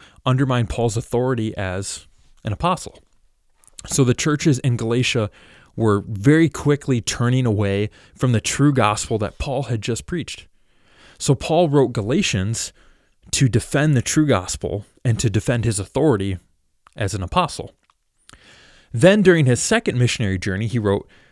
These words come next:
First and Second Thessalonians, and Paul had ministered in the area of Thessalonica, and then he moved on. And what he did is Paul sent Timothy to check on the believers in that area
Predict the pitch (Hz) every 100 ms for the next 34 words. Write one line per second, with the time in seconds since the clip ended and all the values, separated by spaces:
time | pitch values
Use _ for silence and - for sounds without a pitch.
0 | _ - 120 117 - 113 - 113 - 110
1 | 101 165 147 98 104 156 - - _ _
2 | _ - 127 107 - 214 202 131 131 135
3 | - 117 110 110 - 107 107 104 98 95
4 | 95 - _ _ _ - 117 - 120 104
5 | 98 110 120 123 _ _ - - 113 107
6 | 117 127 139 110 104 113 131 - _ _
7 | _ - 117 117 160 143 147 123 - -
8 | 147 - 143 - - 180 190 - 98 131
9 | - _ _ - - 113 101 98 - _
10 | _ - - 165 160 135 120 104 113 113
11 | 107 107 - - - 147 127 107 104 92
12 | 80 78